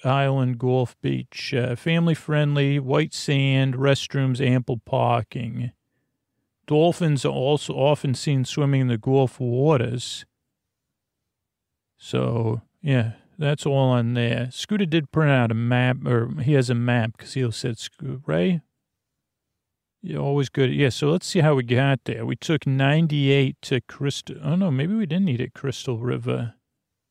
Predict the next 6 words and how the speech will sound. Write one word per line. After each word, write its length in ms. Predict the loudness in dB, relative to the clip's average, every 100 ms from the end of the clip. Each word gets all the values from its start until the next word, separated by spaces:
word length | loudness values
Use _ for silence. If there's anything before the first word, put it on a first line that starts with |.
| _ _ _ _ _ _ _ _
But, 380 | -10 -8 -6 -6
uh, 360 | -4 -4 -4 -8 _ _ _ _ _ _ _ _ _ _ _ _ _ _ _ _ _
I 40 | -8
don't 500 | -6 -4 -4 -4 -4
know, 240 | 0 0
Scooter. 680 | -2 -8 -10 -8 -6 -6